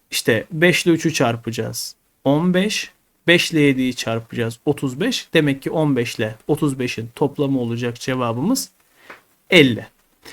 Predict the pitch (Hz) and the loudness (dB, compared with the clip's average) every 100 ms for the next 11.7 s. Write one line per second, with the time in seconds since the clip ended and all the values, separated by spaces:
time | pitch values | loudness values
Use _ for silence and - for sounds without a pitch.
0 | - - 226 165 175 214 233 226 202 226 | -18 -4 0 4 6 6 4 0 -2 -2
1 | 269 208 - 139 123 127 165 156 156 - | 0 0 0 0 -2 -6 -2 2 2 2
2 | 165 151 - 151 143 143 147 156 147 131 | 0 0 -2 -2 0 2 2 2 0 0
3 | 208 - 185 170 139 - 127 143 247 - | -4 0 2 4 2 0 -4 -4 -6 -8
4 | _ - - 165 156 170 170 170 156 151 | _ -10 -2 4 4 4 2 0 0 -2
5 | 190 226 175 160 143 123 135 156 139 - | -4 -2 0 2 0 -2 -2 0 0 0
6 | 202 220 _ _ _ _ - 139 123 113 | -2 -4 _ _ _ _ 0 2 2 -2
7 | 110 - - 156 147 151 - 143 139 139 | -6 -12 -4 -2 0 -2 0 0 0 -2
8 | 131 135 120 139 156 135 151 135 139 135 | -2 -6 -4 0 2 2 0 -2 0 -2
9 | 117 113 - 202 110 - - - _ 196 | -4 -6 -4 -4 -4 -8 -20 -20 _ -4
10 | 190 208 185 170 151 143 127 123 151 165 | 0 0 0 0 -2 -2 -4 -2 -2 0
11 | 139 127 131 190 170 156 | 2 0 0 2 2 0